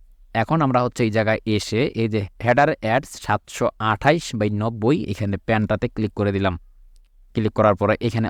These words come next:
already কিন্তু একটা কোড রয়েছে, এই কোডটাকে আমরা কেটে দিব। কোডটাকে কেটে দিয়ে আমাদের যে কোডটি কপি করে এনেছি সেটাকে পেস্ট করে দিব, and then এখান থেকে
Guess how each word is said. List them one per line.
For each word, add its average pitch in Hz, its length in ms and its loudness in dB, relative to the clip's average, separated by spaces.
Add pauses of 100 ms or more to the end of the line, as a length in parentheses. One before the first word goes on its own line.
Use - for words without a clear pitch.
already 113 380 0
কিন্তু 113 180 0
একটা 107 160 -2
কোড 107 380 -2
রয়েছে, 104 440 2
এই 139 140 2
কোডটাকে 123 400 -2
আমরা 107 200 0
কেটে 110 280 0
দিব। 92 280 -2 (800)
কোডটাকে 107 360 0
কেটে 110 280 0
দিয়ে 120 280 2
আমাদের 127 380 0
যে 135 100 0
কোডটি 120 340 -2
কপি 104 200 -2
করে 104 200 0
এনেছি 104 260 -2
সেটাকে 104 340 -2
পেস্ট - 260 -4
করে 101 180 0
দিব, 92 280 0 (600)
and 104 160 0
then 110 160 2
এখান 104 260 0
থেকে 101 320 0